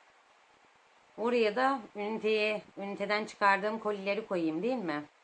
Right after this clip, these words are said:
Üst üste koyayım. Daha biliyorsunuz mutfağın kolileri olacak. Tabak, çanak, bardan orada bir sürü koli çıkacak. Şu bir iki gün varken mi mutfağı kolileyim?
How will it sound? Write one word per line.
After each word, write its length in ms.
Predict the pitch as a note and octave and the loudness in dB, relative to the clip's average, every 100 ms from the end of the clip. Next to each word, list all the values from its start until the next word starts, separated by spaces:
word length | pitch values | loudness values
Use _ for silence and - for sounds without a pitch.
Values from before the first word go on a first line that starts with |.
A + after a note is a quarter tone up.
| _ _ _ _ _ - | _ _ _ _ _ -14
Üst 220 | G3+ - | -14 -12
üste 280 | G3 - A3+ | -8 -4 -2
koyayım. 340 | G#3 G#3+ A#3+ | 0 0 2
Daha 240 | A3 A3 G3+ | 4 4 2
biliyorsunuz 580 | A3 A3+ A3 B3+ C4+ | -2 -2 -4 -8 -8
mutfağın 560 | G#3+ G#3 - A3 A3 F#3+ - - | -6 -6 2 4 4 0 -12 -4
kolileri 400 | G3 F3+ E3+ D#3+ | -4 0 -2 -2
olacak. 440 | D3+ D3 C#3 A#2+ - - _ _ _ _ _ - | -4 -6 -8 -10 -10 -20 _ _ _ _ _ -6
Tabak, 600 | D#3+ D#3 D#3+ D3+ D3+ D3 | -4 0 0 0 -2 -4
çanak, 600 | D#3+ D3+ D3+ D3+ D3+ - | -4 -4 -4 -4 -6 -2
bardan 340 | D#3 D3 E3 | 0 0 -2
orada 260 | E3+ D#3+ E3 | -2 -2 -4
bir 100 | E3 | -8
sürü 260 | - E3 - | -8 -10 -4
koli 240 | F#3 F3+ | -4 -4
çıkacak. 400 | - E3 D3 B2+ - _ _ _ _ _ _ _ _ _ _ _ _ _ _ _ _ | -8 -10 -6 -8 -8 _ _ _ _ _ _ _ _ _ _ _ _ _ _ _ _
Şu 160 | G3 F#3 | -4 -2
bir 80 | |
iki 240 | F#3+ F#3 G3+ | -2 -2 -4
gün 200 | G3+ G3+ | 0 4
varken 400 | G#3 G#3 G3+ F#3 | 4 4 2 2
mi 80 | F3 | 0
mutfağı 480 | E3+ E3+ E3 D#3+ | -4 -2 2 2
kolileyim? 540 | D#3+ D#3+ D3+ D3 C#3 | 0 -4 -2 -4 -4